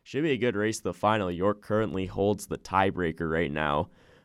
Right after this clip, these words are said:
over Ontario Tech, as it, the York Lions, th-,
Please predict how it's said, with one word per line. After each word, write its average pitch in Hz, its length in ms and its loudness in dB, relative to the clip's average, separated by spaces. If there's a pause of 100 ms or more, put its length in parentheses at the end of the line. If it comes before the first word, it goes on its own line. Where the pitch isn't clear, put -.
(140)
over 110 320 2
Ontario 78 520 0
Tech, 82 360 0
as 87 120 -4
it, 85 160 -2 (1080)
the 110 80 -4
York 117 300 0
Lions, 101 680 0
th-, 67 120 -10